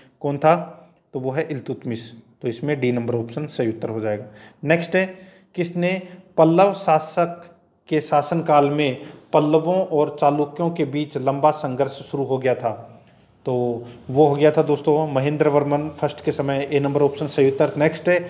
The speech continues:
द इंडियन वॉर ऑफ इंडिपेंडेंस नामक पुस्तक के लेखक कौन है? तो दोस्तों वो हैं दोस्तों वी आर, वी डी सावरकर, डी नंबर ऑप्शन सही उत्तर। नेक्स्ट है, राष्ट्रीय संघर्ष के दौरान प्रसिद्ध समाचार पत्र केसरी का संस्थापक संपादक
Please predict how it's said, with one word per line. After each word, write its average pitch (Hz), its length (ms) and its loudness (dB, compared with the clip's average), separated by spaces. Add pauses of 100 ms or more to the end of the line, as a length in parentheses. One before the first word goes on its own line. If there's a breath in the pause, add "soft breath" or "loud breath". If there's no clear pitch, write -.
(300 loud breath)
द 170 240 6
इंडियन 170 360 2
वॉर 156 260 6
ऑफ 165 380 2
इंडिपेंडेंस 170 1160 0 (680 soft breath)
नामक 160 340 2
पुस्तक 175 320 -2
के 165 100 0
लेखक 147 300 -2
कौन 143 180 -2
है? 135 220 -6 (340 loud breath)
तो 147 60 -6
दोस्तों 135 320 -2
वो 135 120 2
हैं 135 180 -2
दोस्तों 135 340 0
वी 135 240 -2
आर, 139 300 4
वी 135 140 -2
डी 139 120 -2
सावरकर, 131 500 2 (160)
डी 135 140 -2
नंबर 135 220 -2
ऑप्शन 139 260 -2
सही 143 200 -4
उत्तर। 151 300 -2
नेक्स्ट 165 320 -2
है, 175 160 0 (400 loud breath)
राष्ट्रीय 160 440 4
संघर्ष 170 460 0
के 180 140 0
दौरान 151 380 2
प्रसिद्ध 165 360 -8
समाचार 151 460 2
पत्र 143 340 0 (420 loud breath)
केसरी 175 360 0
का 185 160 2
संस्थापक 147 560 0
संपादक 139 760 -2